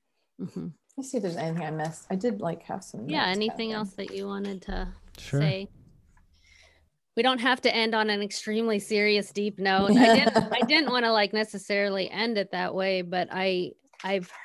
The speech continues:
Speaker 1: heard that and I've seen that, and I just wanted to put some language to it in case there's somebody out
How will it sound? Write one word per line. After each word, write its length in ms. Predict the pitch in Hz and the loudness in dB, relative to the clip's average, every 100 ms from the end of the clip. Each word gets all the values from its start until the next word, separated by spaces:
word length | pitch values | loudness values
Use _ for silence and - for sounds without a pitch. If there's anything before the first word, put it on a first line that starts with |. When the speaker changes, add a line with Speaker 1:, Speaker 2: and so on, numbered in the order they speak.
| - | -10
Speaker 1:
heard 360 | - 247 247 208 | 0 2 2 0
that 260 | 185 170 165 | -2 -2 -2
and 140 | 175 | -4
I've 160 | 175 165 | -6 -10
seen 500 | - 226 214 214 190 | -12 -6 -4 -2 -2
that, 320 | 165 165 165 | -4 -4 -4
and 120 | 175 | -6
I 80 | 180 | -6
just 260 | 180 180 | -6 -8
wanted 240 | 180 175 170 | -8 -8 -8
to 60 | |
put 340 | 170 - 180 - | -10 -8 -8 -10
some 320 | - 196 196 | -8 -6 -4
language 560 | 180 180 185 175 160 - | -4 -4 -4 -6 -8 -8
to 200 | 180 175 | -4 -4
it 120 | 170 | -4
in 120 | 175 | -8
case 300 | - 180 - | -6 -8 -6
there's 260 | - 165 - | -10 -10 -10
somebody 500 | 180 175 175 170 - | -8 -6 -6 -6 -10
out 280 | 160 175 | -8 -8